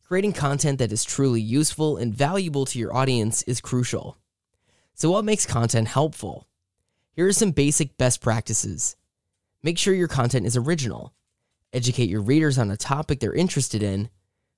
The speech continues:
Focus on demonstrating knowledge and expertise. Lay out clear directions for solving a problem your readers face. Incorporate your own experiences and quotes from your team. Inspire readers with stories and examples.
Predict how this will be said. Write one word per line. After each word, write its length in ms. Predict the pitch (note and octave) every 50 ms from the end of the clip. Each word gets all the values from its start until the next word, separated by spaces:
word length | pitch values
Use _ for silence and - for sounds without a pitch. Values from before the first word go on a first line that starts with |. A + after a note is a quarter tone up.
| _ _
Focus 300 | - F#3+ G#3 - A3 -
on 160 | G#3 F#3+ E3+
demonstrating 640 | C#3+ C3+ C#3 D3 D#3 D3 - - C3+ B2 A#2 A2 G#2+
knowledge 420 | A2+ A#2+ B2 C3 C3+ C#3 C#3 C3 - -
and 100 | C3+ B2+
expertise. 800 | G#2+ A#2+ - - - A2 - - A2 D#2+ F#2 - - - - - _ _ _ _ _ _ _ _ _ _ _
Lay 180 | - C#3 D3 D3+
out 160 | C#3+ C#3+ C#3
clear 320 | - - - D#3 E3 F#3 G3
directions 540 | E3+ E3+ C#3+ C3+ D3+ - - C#3+ A#2+ -
for 120 | - A2+ A2+
solving 360 | - - C3 B2 A#2+ B2+ A#2
a 60 | G#2
problem 480 | - - - C3+ C3 C#3 C3 A#2 A2+ A2
your 240 | G#2 A#2 C3 C#3 C#3
readers 400 | A#2+ B2+ A#2+ G#2+ G#2+ G#2+ - -
face. 480 | - B2 A2 E2 - - - - - - _ _ _ _ _ _ _ _ _ _ _ -
Incorporate 520 | C#3+ C#3 - - E3+ E3 - F3 E3 D#3+
your 160 | C3 B2 A2+ - -
own 160 | B2+ C#3 D3+
experiences 800 | D3+ - - - A#2 A2+ G#2+ A2 A2 G#2+ - - A2+ G#2+ G2+ -
and 180 | - A2+ G#2+
quotes 420 | - - - E3+ D#3+ B2+ A#2 - -
from 220 | - - A#2 A#2
your 80 | A#2 A#2
team. 480 | - - - E3 D3+ A#2+ F#2 F2+ - - _ _ _ _ _ _ _ _ _ _ _ _ _ -
Inspire 460 | C#3 C3+ - - E3+ F#3+ G#3 F#3+ E3
readers 400 | C#3+ C#3 B2 A#2+ A#2+ B2 B2+ -
with 120 | A#2+ A2+
stories 540 | - - - E3 E3 F3 E3 D#3+ E3 D#3 -
and 140 | - C#3+ C#3
examples. 720 | A#2+ A#2+ C3 B2 A#2+ A#2 - A2+ F2+ D#2+ - - - -